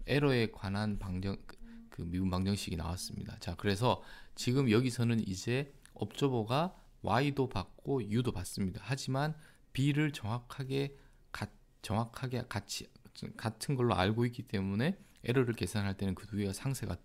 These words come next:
되는 거죠. 그래서 전체 에러에 대한 다이나믹스는 U가 들어와도 상관이 없다는 것을 제가 보였습니다. 자, 그러면 이제 X의 다이나믹스, 에러의 다이나믹스 또는 뭐 에, X,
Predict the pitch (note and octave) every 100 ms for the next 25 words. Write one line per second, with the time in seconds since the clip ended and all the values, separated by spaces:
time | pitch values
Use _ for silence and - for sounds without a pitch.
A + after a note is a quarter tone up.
0 | - F#2+ G2 - - - G2 F#2 B2+ A2+
1 | - - - G#2+ G#2+ - G#2 F#2+ - -
2 | A#2+ G#2 G2 F2+ F#2+ F#2 F2+ F2+ F2+ -
3 | F#2+ B2 D#3 - - - G2 G2 F#2+ A#2+
4 | A#2+ - F#2+ F2 E2+ G#2+ G#2+ F#2+ G2+ F2+
5 | F#2 - G#2+ F#2+ F2+ F2+ F#2 F2 - G2
6 | G2 - E2 F#2+ C3+ - - - - -
7 | - - - F#2+ - A2+ A2 A2+ E2 -
8 | - - - F#2 G#2 G2+ G2+ - - -
9 | D3+ - A#2+ G#2 F#2+ F2 F2 F2 F2+ -
10 | - D3+ F3+ - A2 B2+ G2 - F2 F2
11 | E2 E2 - - F2+ - G#2+ A2 - -
12 | - - A2 - - - - - - -
13 | - B2+ A#2+ - - - - -